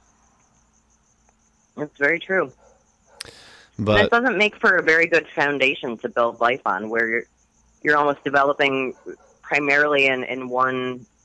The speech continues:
Speaker 1: manner as far as, you know, the, the system itself or education. And it's all very well and good. It's certainly, like, I agree with you that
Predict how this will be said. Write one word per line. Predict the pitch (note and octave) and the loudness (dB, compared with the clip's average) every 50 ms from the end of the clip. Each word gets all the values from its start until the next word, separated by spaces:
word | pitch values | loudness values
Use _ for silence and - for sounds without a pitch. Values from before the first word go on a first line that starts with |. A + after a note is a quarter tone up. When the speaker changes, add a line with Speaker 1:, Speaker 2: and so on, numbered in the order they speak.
| _ - | _ -8
Speaker 1:
manner | C3+ C3 B2 B2+ D3 D#3+ B2+ A2+ A#2 A#2+ - B2 | -4 -2 0 0 0 0 -2 -2 -4 -6 -6 -6
as | B2+ B2 - | -6 -6 -4
far | _ - B2+ B2 B2 | _ 0 2 2 2
as, | A#2+ A#2+ B2 B2 C3 | 0 0 -2 -6 -6
you | D3 | -4
know, | E3 C3+ A#2+ B2+ - - | -2 -2 -2 -4 -4 -2
the, | C3 B2+ A#2+ A2 G2+ _ | -2 -2 -2 -2 -6 _
the | - B2 A#2+ - | -8 -8 -6 -6
system | - C3 - - C#3 B2 A#2 | -6 -6 -4 -4 -4 -2 -4
itself | G#2+ - - C3 B2 B2+ B2 A#2+ - - | -4 -4 -2 0 0 0 0 -2 -6 -8
or | - - C3 B2 A#2+ A#2 A2+ A#2 A2+ - _ _ _ _ _ _ _ - - | -4 -2 2 2 4 4 2 2 0 -4 _ _ _ _ _ _ _ -4 -4
education. | C3+ - B2+ - D3 C3+ C#3+ - D#3 C3 | -4 -4 -2 -2 -2 -2 0 -2 -2 0
And | C3+ D#3 | 0 0
it's | D#3+ D#3 | 0 2
all | G3 F#3 G3 G3 | 2 0 2 2
very | F3 E3 D#3+ D#3 D3+ | 2 4 4 4 4
well | D3+ D3 C#3+ | 4 2 2
and | C#3 C3+ C3+ | 2 0 2
good. | E3 G3+ A#3 E3 - | 2 2 2 0 -4
It's | C#3+ - - | -8 -8 -4
certainly, | - E3+ D#3+ - D3 D3 C3+ | -2 -2 -2 0 0 -2 0
like, | B2 B2+ C3 B2 B2 | 0 0 0 2 2
I | B2+ | 2
agree | B2+ B2 B2+ C3 B2+ | 0 2 0 -2 0
with | D3 E3+ - - | 0 -2 -4 -4
you | B2+ B2+ A#2 | -6 -4 0
that | A#2+ A#2+ A2+ - | 0 0 0 -2